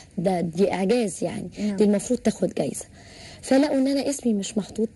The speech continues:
Speaker 1: يعني ما قدمتش، المفروض بتقدمي للجوائز. فقال المخرج عاطف سالم، قال له: "دي بنت مش معقول." قال له: "دي داخلة معايا بطولة فيلم، بنحضر له فيلم الحفيد."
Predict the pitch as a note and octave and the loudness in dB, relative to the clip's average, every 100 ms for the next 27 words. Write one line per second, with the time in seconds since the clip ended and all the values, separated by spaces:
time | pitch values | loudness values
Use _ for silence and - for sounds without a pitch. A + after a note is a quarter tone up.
0 | - G#3 F3 F#3 - G3 C4+ C4 - - | -12 -4 0 2 2 2 2 0 -2 0
1 | G3 F3+ A#3 A3 - A3 G#3+ B3+ A3 F#3+ | 0 2 2 2 2 2 2 2 2 -2
2 | F3 F#3 F#3 E3+ - - - - - - | -2 -2 -2 -4 -6 -10 -16 -20 -20 -20
3 | - - - C4+ C4 A3+ B3 A3+ A3+ G#3 | -20 -4 0 4 4 2 0 -2 -2 -4
4 | - A3+ A3+ G3+ D#3+ F3+ F#3 G3 A3+ - | -2 0 2 0 0 0 2 4 2 2
5 | F#3+ F#3 F3+ B2+ - - - C4+ C4 G3 | -2 0 -6 -8 -10 -12 2 4 4 2
6 | G#3+ B3 A3 F#3+ G#3+ G3+ - G#3 - - | 0 2 0 2 0 -2 2 0 2 2
7 | G3 F3+ - - - F#3+ - G3 G3 F#3 | 2 0 -14 -18 -2 -2 0 0 2 2
8 | F3+ F3+ - - - - - - G3+ F3 | 0 -4 -12 -20 -20 -14 -2 2 2 2
9 | - F3 G#3+ | -4 0 0